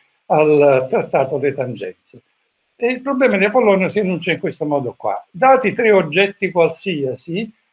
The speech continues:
che siano punti, rette o circonferenze, determinare,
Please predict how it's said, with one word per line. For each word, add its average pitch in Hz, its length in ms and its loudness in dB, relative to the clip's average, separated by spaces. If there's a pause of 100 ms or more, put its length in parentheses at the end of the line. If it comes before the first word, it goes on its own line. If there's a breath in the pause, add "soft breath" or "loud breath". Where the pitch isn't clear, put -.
(200 soft breath)
che 165 140 -2
siano 156 580 0
punti, 170 500 0
rette 156 640 0
o 185 180 2
circonferenze, 170 1300 -2 (1400)
determinare, 226 1300 0